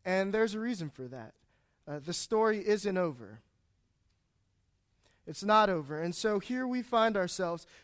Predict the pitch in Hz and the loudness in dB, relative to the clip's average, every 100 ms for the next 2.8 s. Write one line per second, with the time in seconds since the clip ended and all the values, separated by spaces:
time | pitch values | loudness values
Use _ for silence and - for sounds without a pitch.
0 | - 208 - - 262 262 262 254 233 202 | -6 -4 -4 -2 0 0 0 -2 0 -2
1 | 185 202 185 180 156 175 147 151 131 - | 0 -2 -2 -4 -6 -6 -4 -6 -6 -12
2 | 120 131 - _ _ _ 143 | -16 -20 -20 _ _ _ -8